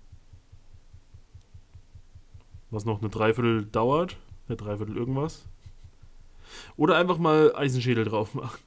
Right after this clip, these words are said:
<laughs> damit wenigstens schon mal ein Schild weg ist. So. Abgewehrt, genau. Jetzt wird er aber grantig, oder? Guck doch mal, wie der mir jetzt plötzlich zusetzt. Ich glaub, ich wehr doch lieber mal ab,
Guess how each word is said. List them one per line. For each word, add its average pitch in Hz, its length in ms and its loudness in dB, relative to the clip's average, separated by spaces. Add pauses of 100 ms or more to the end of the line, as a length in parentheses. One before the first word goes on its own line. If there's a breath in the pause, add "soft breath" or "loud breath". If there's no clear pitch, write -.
<laughs> - 140 -20
damit 143 280 0
wenigstens 143 340 4
schon 139 80 0
mal 143 120 2
ein - 20 -4
Schild 135 260 0
weg 113 140 0
ist. 113 220 -8 (3250 soft breath)
So. 160 840 -6 (1160 loud breath)
Abgewehrt, 131 760 -2
genau. 120 840 -4 (1300)
Jetzt 123 380 -6
wird 139 120 8
er 240 120 8
aber 143 200 2
grantig, 190 800 2
oder? 135 320 2
Guck 214 300 -4
doch 208 240 -2
mal, 117 360 0
wie 120 80 -2
der 117 100 0
mir 117 160 0
jetzt 110 180 -4
plötzlich 113 440 -8
zusetzt. 143 720 -6
Ich 101 80 -12
glaub, 120 180 -4
ich - 100 -16
wehr 110 100 0
doch 151 180 -2
lieber 113 240 0
mal 101 220 -4
ab, 143 240 -2